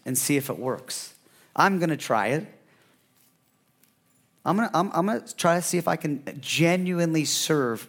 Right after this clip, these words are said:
without blowing my lid. <laughs> I'm gonna see if I can genuinely find some ways to be bold in Christ, not, not,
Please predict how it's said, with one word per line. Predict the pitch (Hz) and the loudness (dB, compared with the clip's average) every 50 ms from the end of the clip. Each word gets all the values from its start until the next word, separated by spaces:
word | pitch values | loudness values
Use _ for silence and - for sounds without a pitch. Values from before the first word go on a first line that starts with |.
| - | -12
without | - - 131 120 107 - | -6 0 0 0 0 0
blowing | 135 131 131 127 123 | 0 0 0 0 0
my | 120 117 | 0 0
lid. | 113 117 110 98 - - - _ _ _ _ _ - - - - - - - - | 0 -2 -2 -4 -6 -10 -20 _ _ _ _ _ -20 -20 -20 -20 -18 -14 0 0
<laughs> | 220 - - 247 - - - - - - - - - - - - - - - - - - - - - - - - | 0 2 2 0 0 0 -4 -18 -18 -14 -14 -14 -14 -14 -20 -20 -20 -14 -14 -12 -12 -12 -14 -16 -18 -18 -4 0
I'm | 143 180 214 | 2 4 4
gonna | 240 233 220 | 6 6 6
see | 214 - 220 190 | 4 4 4 2
if | 185 190 | 4 4
I | 175 175 | 2 2
can | - 180 160 156 135 | 2 0 -2 -2 -4
genuinely | - - 117 151 202 220 247 247 240 240 226 208 196 185 175 165 156 143 131 120 107 95 101 - - _ _ _ _ - _ _ _ _ - _ _ _ _ _ _ _ _ - | -4 -2 2 4 4 6 6 4 6 6 6 6 6 4 4 4 4 2 2 0 -2 -4 -8 -14 -20 _ _ _ _ -20 _ _ _ _ -20 _ _ _ _ _ _ _ _ 0
find | - 156 160 175 190 196 190 | 2 4 4 4 2 0 -2
some | - 208 185 | -2 0 2
ways | 165 151 147 143 143 - | 2 2 2 0 0 -2
to | 147 | -2
be | 127 135 131 | 0 0 -2
bold | 120 139 147 156 160 151 | 0 0 0 0 2 0
in | 156 139 117 | -2 -4 -4
Christ, | - - - 104 98 107 113 127 127 - - - - - - - _ _ _ - | -6 -4 -4 -2 -2 -2 -4 -6 -6 -8 -8 -8 -10 -12 -14 -16 _ _ _ -4
not, | 131 147 170 - - - 160 | 0 0 0 0 -2 -6 -4
not, | 156 147 - | -4 -4 -4